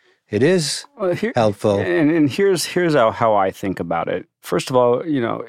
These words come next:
Speaker 2: human beings and dogs, for that matter, have an endocannabinoid system. And, and the cannabis plant has cannabinoids. And so by putting cannabinoids into our body, we are doing something, we are enhancing something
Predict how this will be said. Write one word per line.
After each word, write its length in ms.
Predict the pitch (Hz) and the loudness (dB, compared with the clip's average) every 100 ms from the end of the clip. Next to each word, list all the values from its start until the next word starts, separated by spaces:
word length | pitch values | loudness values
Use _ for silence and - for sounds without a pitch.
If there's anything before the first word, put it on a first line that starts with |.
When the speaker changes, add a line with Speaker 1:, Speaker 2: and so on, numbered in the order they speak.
| - | -14
Speaker 2:
human 340 | - 165 156 | -4 0 0
beings 280 | 123 120 107 | 0 0 0
and 200 | 107 104 | -2 0
dogs, 360 | 95 95 90 - | 0 0 -2 -6
for 120 | 98 | -6
that 180 | 92 92 | -4 -2
matter, 200 | 92 90 | -4 -4
have 220 | 95 90 | -4 -4
an 120 | 90 | -4
endocannabinoid 840 | 101 95 - 92 87 - - - | -4 -6 -4 -4 -4 -6 -10 -12
system. 420 | - - - - - _ _ _ - | -12 -12 -12 -16 -18 _ _ _ -10
And, 560 | 98 95 95 95 98 | -4 -2 -2 -2 -4
and 500 | 98 95 92 95 95 | -4 -4 -2 -2 -4
the 80 | 101 | -6
cannabis 500 | - - 117 107 104 | -6 -2 0 0 -4
plant 560 | - - 123 98 101 - _ _ _ _ _ _ _ 98 | -10 -2 0 0 -4 -8 _ _ _ _ _ _ _ -12
has 360 | 92 87 95 | -8 -6 -8
cannabinoids. 760 | - 117 131 90 92 64 - - | -4 -2 -2 -2 -4 -6 -8 -12
And 180 | 104 92 | -10 -8
so 240 | - 98 | -4 -6
by 160 | 92 92 | -6 -8
putting 320 | - 120 120 | -4 -2 -2
cannabinoids 580 | - 98 98 104 98 92 | -2 -4 -4 -4 -6 -6
into 220 | 95 90 | -8 -4
our 160 | 92 85 | -4 -4
body, 460 | 90 104 98 90 | -2 -2 -2 -4
we 220 | 90 92 92 | -4 -4 -4
are 140 | 87 | -6
doing 320 | 87 95 92 | -6 -6 -6
something, 480 | - 95 92 - 98 | -6 -8 -8 -8 -8
we 100 | 92 | -6
are 60 | 90 | -6
enhancing 380 | 87 123 101 | -2 -2 -4
something 200 | - 90 | -8 -8